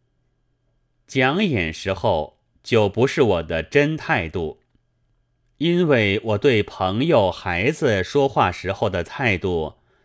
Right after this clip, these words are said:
是不这样的，但总可以说些较真的话，发些较真的声音。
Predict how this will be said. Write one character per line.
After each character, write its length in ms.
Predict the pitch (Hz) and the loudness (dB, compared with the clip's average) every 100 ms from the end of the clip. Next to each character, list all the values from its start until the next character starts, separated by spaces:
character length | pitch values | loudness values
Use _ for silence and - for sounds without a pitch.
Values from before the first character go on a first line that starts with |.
| _ | _
是 400 | - - 110 90 | -18 -4 0 2
不 360 | 87 - 87 107 | 0 -4 0 2
这 200 | 170 135 | 4 2
样 260 | 101 85 80 | 2 -2 -6
的， 260 | 78 - _ _ _ _ _ _ _ _ _ | -8 -10 _ _ _ _ _ _ _ _ _
但 260 | - 190 147 | 0 2 2
总 280 | 123 110 104 | 0 0 0
可 200 | - 170 | 0 0
以 180 | 139 90 | 2 0
说 280 | - 139 | 2 2
些 460 | 139 - 131 131 135 - | 2 0 2 4 2 -2
较 400 | - 196 139 82 | 4 4 4 -2
真 220 | 110 101 | -2 -2
的 140 | 95 80 | -2 -2
话， 400 | 107 80 - _ _ _ _ _ | -2 -4 -6 _ _ _ _ _
发 260 | _ 110 101 | _ 0 0
些 460 | 98 104 98 98 101 | -2 0 2 2 0
较 460 | - 165 147 98 82 | -4 0 2 2 -2
真 260 | - 117 104 | -2 0 0
的 160 | 80 | -4
声 340 | - 123 123 123 | -4 -2 0 0
音。 320 | 101 80 | 0 -4